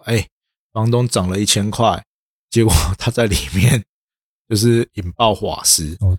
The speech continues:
Speaker 2: 对啊，那个真的很夸张。
Speaker 1: 那个想要让你变成凶宅，他就拿自己的命去赌。所以其实这种东西就是你可以透过你在带看的过程中去，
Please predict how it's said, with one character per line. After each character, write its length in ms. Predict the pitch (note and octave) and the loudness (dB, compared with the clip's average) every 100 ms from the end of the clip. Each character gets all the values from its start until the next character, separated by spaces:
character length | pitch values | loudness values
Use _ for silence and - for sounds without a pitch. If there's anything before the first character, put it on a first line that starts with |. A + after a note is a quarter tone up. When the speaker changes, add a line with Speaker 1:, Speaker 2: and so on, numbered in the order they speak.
| - | -2
Speaker 2:
对 180 | F#2+ F2+ | 0 2
啊， 80 | F2 | 2
那 80 | G#2 | 2
个 100 | F#2+ | 2
真 140 | G2+ | 2
的 60 | G2 | 2
很 200 | G#2+ G2 | 2 0
夸 40 | - | 0
张。 100 | G#2 | 0
Speaker 1:
那 60 | G2 | 2
个 60 | |
想 240 | F#2+ - G#2+ | 4 4 4
要 100 | C#3+ | 4
让 200 | D3+ D3 | 4 0
你 60 | |
变 220 | B2+ D#3 C3 | -2 -2 0
成 120 | C#3 | 2
凶 340 | - D#3+ D#3 D#3 | 2 2 0 0
宅， 320 | B2+ G2+ A2 | 0 -2 -4
他 140 | A#2+ | -2
就 100 | B2+ | -2
拿 200 | B2+ G#2+ | 0 0
自 120 | G2+ A2+ | 0 -2
己 60 | |
的 120 | F#2 | -2
命 220 | F2+ G#2+ F#2+ | -4 -4 -4
去 160 | G2+ - | -6 -8
赌。 160 | - - | -20 -6
所 140 | - | 0
以 20 | D#3 | 2
其 140 | D#3+ | 2
实 200 | D3 D3 - _ _ _ _ _ | 0 -2 -6 _ _ _ _ _
这 100 | - | 2
种 120 | C#3+ | 2
东 140 | B2+ C3 | 4 2
西 160 | C3+ | 0
就 120 | B2+ B2 | -2 -4
是 180 | C3 | -2
你 280 | A#2+ G2 F2 - | -2 -2 -4 -4
可 180 | A2 A#2 | 0 2
以 160 | G#2 - - | 0 -6 -12
透 380 | - - B2+ G#2+ | -10 -2 0 0
过 280 | - A#2 G2+ | 0 -2 -2
你 160 | F#2+ | -4
在 120 | F2 A2 | -6 -4
带 200 | A#2+ G#2+ | -2 -2
看 180 | A2 | -2
的 100 | G2+ | -4
过 200 | F2+ G#2+ | -6 -8
程 200 | G2 E2+ | -8 -8
中 240 | F2 F2 F2+ | -8 -10 -10
去， 380 | - G2 E2+ | -8 -6 -6